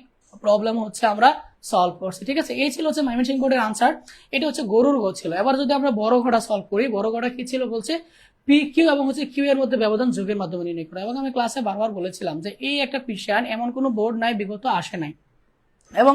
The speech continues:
এই টাইপের অনেক প্রবলেম হচ্ছে আমরা ক্লাসে সলভ করে দিয়েছি তোমাদেরকে। তোমরা just হচ্ছে কি করবা, পি কিউ আর কিউ কে বা এক, যে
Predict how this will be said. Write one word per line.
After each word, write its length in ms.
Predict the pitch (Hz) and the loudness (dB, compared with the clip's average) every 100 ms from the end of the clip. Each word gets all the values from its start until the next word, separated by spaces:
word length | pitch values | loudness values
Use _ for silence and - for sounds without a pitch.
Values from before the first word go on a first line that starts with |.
| 269 | 4
এই 60 | 262 | 4
টাইপের 220 | 269 262 247 | 4 4 4
অনেক 160 | 302 311 | 2 2
প্রবলেম 240 | 294 277 269 | 0 0 0
হচ্ছে 160 | 254 262 | -2 -2
আমরা 120 | 247 247 | -2 0
ক্লাসে 200 | 226 - - | -2 -6 -8
সলভ 140 | 214 214 | -8 -6
করে 120 | 196 | -6
দিয়েছি 180 | 170 165 190 | -6 -10 -10
তোমাদেরকে। 400 | 170 156 160 160 - - - - - | -10 -10 -12 -14 -16 -20 -20 -10 2
তোমরা 160 | 269 285 | 4 6
just 180 | 269 269 254 | 6 4 2
হচ্ছে 200 | 247 294 370 - - - _ - | 2 4 4 2 -18 -20 _ 0
কি 80 | 269 | 4
করবা, 220 | 277 277 320 320 | 6 8 4 4
পি 80 | 277 262 | 2 2
কিউ 120 | 285 277 | 4 4
আর 60 | 269 | 4
কিউ 120 | 269 262 | 2 2
কে 100 | 302 381 - - - | 4 2 0 -14 0
বা 80 | 202 240 | 4 6
এক, 80 | 240 - | 4 2
যে 80 | 247 | 2